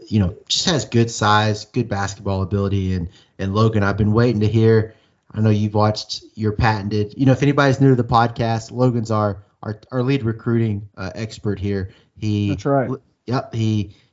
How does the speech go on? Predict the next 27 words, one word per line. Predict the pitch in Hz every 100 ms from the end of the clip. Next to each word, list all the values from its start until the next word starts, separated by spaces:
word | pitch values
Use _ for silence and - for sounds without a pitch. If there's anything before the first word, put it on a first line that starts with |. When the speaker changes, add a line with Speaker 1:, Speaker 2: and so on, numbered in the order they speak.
| _
Speaker 1:
he | 113 113
gets | 127 123
on | 127 120 120 117 -
their | 117 107
Twitters | - 131 127 127 120 -
or | - 104 104 101
Rivals | 104 110 117 110 113 110 107
or, | - 104 104 104 101 98 101 _ _
you | 117
know, | 113
whatever, | 110 110 117 117 -
whatever, | 113 113 113 113 113
YouTube, | 110 117 117 120 117 113 -
and | 107 107
watches | 107 110 113 92 - _ _
exactly | 104 113 110 107
two | - 139
minutes | 139 143 120
of |
film | 113 139 175 - _ _ _ _ -
and | 110
then | 117 113 110 _
deduces | 127 120 127 123 135 107
Speaker 2:
Mm-hmm. | -
Speaker 1:
their | 120
entire | 117 117 117 120 113
game. | 113 90